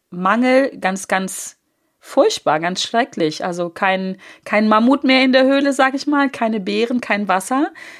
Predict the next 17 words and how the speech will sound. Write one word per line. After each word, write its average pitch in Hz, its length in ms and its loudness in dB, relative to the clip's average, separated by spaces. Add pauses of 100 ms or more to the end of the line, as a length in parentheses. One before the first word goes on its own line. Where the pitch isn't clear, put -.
(120)
ja, 208 240 -2
kein, - 340 -8
kein 208 240 -8
Mangel, 240 540 0
ähm, 233 420 -2 (720)
äh, 208 120 0
oder 202 140 4
ein 185 120 2
Mangel 247 300 0
an 220 160 -2
solchen 226 300 -2
Dingen 226 260 -2
hieß 233 240 -4
ja 240 200 2
im 220 180 -4
Zweifel 220 380 -2
auch, - 340 0